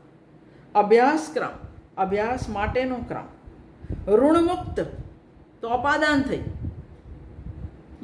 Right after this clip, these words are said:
પાંચમી વિભક્તિ. ઋણમાંથી મુક્ત, કશાકથી છૂટા પડ્યા તમે.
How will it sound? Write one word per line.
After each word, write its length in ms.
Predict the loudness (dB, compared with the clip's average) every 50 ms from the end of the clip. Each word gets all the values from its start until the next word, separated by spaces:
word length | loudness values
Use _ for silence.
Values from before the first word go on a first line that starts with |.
| -8 -6 -6 -6 -8 -10 -16 -18 -16 -14 -14 -14 -8 -6 -6 -4 0
પાંચમી 460 | 2 2 2 2 0 0 0 0 2
વિભક્તિ. 500 | 2 2 2 0 0 -2 -4 -10 -10 -10 -12 -14 -14 -12 -4 0
ઋણમાંથી 1000 | 2 2 4 4 4 4 2 2 2 2 2 2 0 0 2 2 2 2 2 0
મુક્ત, 320 | 0 0 0 -2 -4 -6
કશાકથી 560 | -4 -4 -4 -2 -2 -2 -2 -2 -2 -2 -2 -2
છૂટા 220 | -2 0 0 0 0
પડ્યા 260 | 0 0 0 0 0
તમે. 280 | -2 -4 -8 -10 -12